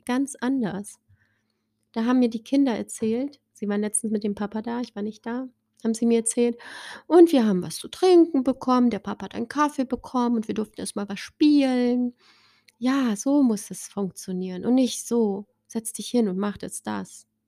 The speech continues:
Was geht denn alles verloren in unserer Gesellschaft, wenn es bei den Kindern schon so anfängt?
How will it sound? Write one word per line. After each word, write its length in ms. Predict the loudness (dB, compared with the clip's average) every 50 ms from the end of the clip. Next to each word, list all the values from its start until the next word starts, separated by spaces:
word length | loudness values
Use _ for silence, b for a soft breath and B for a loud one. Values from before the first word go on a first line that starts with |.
| _ _ _ _ _ _ _ _ _ _ _ _ _ _ _ _ _ _ _ _ _ _ _ _ _ _ -4
Was 200 | -2 -2 -2 0
geht 260 | 0 2 2 2 2
denn 100 | 2 2
alles 300 | 2 2 2 2 0 -2
verloren 420 | 0 0 2 2 2 2 2 2
in 120 | 2 0 0
unserer 260 | -2 -4 -4 -8 -8
Gesellschaft, 960 | -6 -6 -4 -2 -2 -2 -2 -2 -2 -4 -4 -4 -4 -4 -6 -8 -12 -20 -10 -6
wenn 140 | -4 -4
es 100 | -4 -4
bei 200 | -6 _ -6 -4
den 120 | -2 -2 -2
Kindern 300 | 0 0 0 2 0 0
schon 180 | 0 -2 -4
so 160 | -4 -4 -6 -6
anfängt? 640 | -4 -4 -4 -4 -6 -8 -10 -10 -10 -10 -10 _